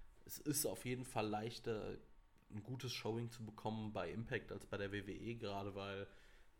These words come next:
N X T hat auch einen ja doch etablierten Kader und also er muss sich erstmal bei N X T behaupten. Also, dass seine Freundin bei der W W E ist, ist natürlich ein Punkt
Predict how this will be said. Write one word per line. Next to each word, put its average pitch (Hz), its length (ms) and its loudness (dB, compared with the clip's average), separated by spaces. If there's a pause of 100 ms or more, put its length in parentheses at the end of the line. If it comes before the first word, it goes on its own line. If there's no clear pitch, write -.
(140)
N 107 140 0
X 110 240 0
T 131 220 6
hat 120 240 4
auch 147 200 4
einen 113 400 2 (200)
ja 107 120 2
doch 107 240 0
etablierten 104 600 -2
Kader 110 480 2
und 110 180 -2
also 104 140 -2
er 107 60 2
muss 113 180 -2
sich 110 120 -4
erstmal 110 380 -2 (560)
bei 113 200 10
N 117 120 2
X 117 260 4
T - 280 -6
behaupten. 104 840 2 (1200)
Also, 104 160 0
dass 104 200 6
seine 107 180 6
Freundin 131 760 6 (680)
bei 104 200 2
der 117 180 6
W 113 140 2
W 110 140 2
E 110 40 2
ist, 123 120 2
ist 113 140 2
natürlich 139 480 2
ein 123 140 0
Punkt - 600 -6